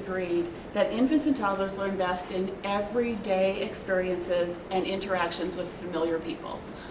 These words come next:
Well, right there, that really did emphasize non-clinical settings, non-specialized programs, not working with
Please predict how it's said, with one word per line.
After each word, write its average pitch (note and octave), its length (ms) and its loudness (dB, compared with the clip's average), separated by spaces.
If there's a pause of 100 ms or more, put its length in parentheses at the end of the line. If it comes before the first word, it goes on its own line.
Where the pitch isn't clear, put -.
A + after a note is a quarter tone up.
(180)
Well, F#3+ 200 2
right A#3+ 360 4
there, F#3 440 4 (320)
that G3 300 4 (160)
really B3+ 540 8
did G#3 360 0
emphasize F3+ 640 0 (220)
non-clinical C4+ 800 4
settings, G3 400 -2 (1200)
non-specialized G#3 1200 4
programs, D#3+ 640 -2 (1080)
not G3+ 320 4
working A#3+ 480 4
with G#3 180 0